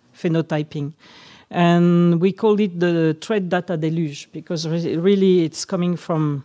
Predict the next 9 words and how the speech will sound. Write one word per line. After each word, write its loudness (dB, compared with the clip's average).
all 2
the 0
project, -4
all 0
the -2
knowledge -6
domains. -4
So, 4
and 0